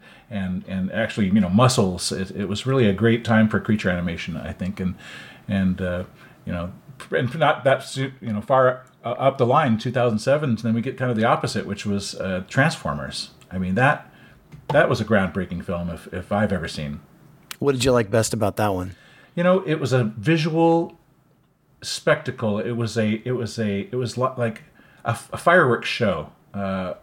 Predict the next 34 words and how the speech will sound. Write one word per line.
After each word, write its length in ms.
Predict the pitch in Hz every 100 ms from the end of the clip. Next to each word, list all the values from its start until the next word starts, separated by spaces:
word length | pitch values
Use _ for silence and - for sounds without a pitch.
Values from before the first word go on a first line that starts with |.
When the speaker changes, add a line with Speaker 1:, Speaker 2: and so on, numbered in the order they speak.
| _ - -
Speaker 1:
with 260 | 117 113 123
animation. 640 | 131 120 107 104 - 78 -
It 80 |
was, 240 | 117 107 -
it, 160 | 123
it 440 | 117 104 117 - -
combined 460 | - 120 151 185
with 180 | 165 156
the, 200 | 120 101
the, 260 | 98 104 95 110 - - -
what 120 | - 131
seemed 280 | 180 185
to 80 | 170
be, 320 | 104 95 95 - - -
uh, 320 | 90 87 80 - - _ -
thousands 380 | 135 131 113 98
of 140 | -
parts. 400 | 117 87 - -
I, 160 | 101 107
I, 400 | 123 139 151 143
I 40 |
just 160 | 170 202
really 140 | 170
enjoyed 380 | 110 127 127 110
the, 220 | 101 95 - - _ _ - - _ _ _ -
the 100 | 117
tech 340 | - - -
of 180 | - 104
it, 160 | 82 -
the 80 | 107
tech 280 | 156 147
look 200 | 120 127
of 120 | 143 131
it, 200 | 139